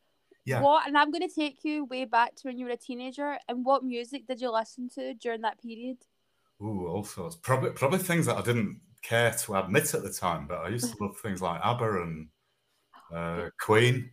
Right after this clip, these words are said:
Speaker 1: and such like. But in, in those days, you see, I'm a child of the nineteen seventies, so it was, it was kind of, if you admitted you liked abba as a boy in those days, you probably got kicked in the play.
Speaker 2: It was, like, your classic rock, like,
Speaker 1: Yeah.
Speaker 2: Led Zeppelin and,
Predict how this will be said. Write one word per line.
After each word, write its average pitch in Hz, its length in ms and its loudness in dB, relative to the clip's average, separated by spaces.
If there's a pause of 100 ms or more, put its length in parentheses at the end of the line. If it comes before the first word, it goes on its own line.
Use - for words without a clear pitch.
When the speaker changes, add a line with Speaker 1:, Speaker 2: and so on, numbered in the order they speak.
Speaker 1:
and 90 120 -4
such - 260 -2
like. 101 220 8
But 110 200 6
in, 107 140 4
in 113 200 2
those 123 240 8
days, 101 200 4
you - 80 -2
see, 101 160 -2
I'm 117 160 4
a 120 100 2
child 113 360 2
of 92 80 -4
the 95 60 -4
nineteen 98 420 -2
seventies, 104 500 -8
so 85 260 -6
it 87 140 -12
was, - 280 -8 (720)
it 92 100 -2
was 92 180 -2
kind 110 200 2
of, 101 120 2
if 113 260 0
you 110 140 6
admitted 117 480 4
you 104 80 4
liked 101 340 4
abba 98 320 6
as 82 120 -8
a 85 40 -6
boy 95 260 2
in 87 120 -10
those 90 240 -4
days, 82 240 -10
you 78 120 -20
probably 87 220 -10
got 85 260 -16
kicked - 340 -6
in 90 80 -8
the 85 60 -10
play. - 220 2
Speaker 2:
It 98 140 0
was, 233 120 -4
like, 233 100 -2
your 247 100 -6
classic 226 540 -2
rock, 220 400 -2
like, 208 400 -8
Speaker 1:
Yeah. 110 480 6 (220)
Speaker 2:
Led 220 340 -8
Zeppelin 240 1000 -4
and, 208 400 -8